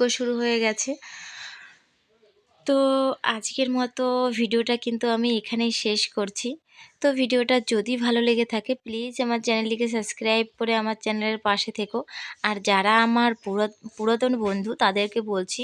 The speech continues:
অনেক অনেক ধন্যবাদ আমার এই ভিডিওটা ধৈর্য সহকারে দেখার জন্য। আর যারা আমার নতুন বন্ধু, তাদেরকে বলছি প্লিজ আমার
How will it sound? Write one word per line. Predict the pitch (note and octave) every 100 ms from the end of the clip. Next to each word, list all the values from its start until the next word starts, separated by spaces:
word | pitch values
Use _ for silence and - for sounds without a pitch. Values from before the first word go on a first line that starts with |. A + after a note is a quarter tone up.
| D4+ - - - _
অনেক | A3 G3 A3+ B3+ - _
অনেক | G#3 G#3 A3+ B3+ A3+
ধন্যবাদ | A3+ G#3+ G#3 G3+ A#3+ - _ -
আমার | G3 G3+ A3
এই | A3+
ভিডিওটা | G#3+ A3 G3+ G3 G#3+ G#3
ধৈর্য | A3+ G#3+ G#3 B3 B3
সহকারে | A#3 G#3+ G3 G3+ F#3+
দেখার | F#3 F3+ G#3
জন্য। | G3+ G#3+ A3 D#4+ _ - - -
আর | G3+ G3+
যারা | F#3+ F#3 F3 G#3+
আমার | A3+ A#3+
নতুন | A3+ G3 F#3 A#3+
বন্ধু, | A3+ F#3+ F#3+ A#3 E4 - - -
তাদেরকে | - G3 G3+ G3+ A3
বলছি | G#3 F#3 -
প্লিজ | A3+ G#3+ A3+ A#3+
আমার | A3+ G#3+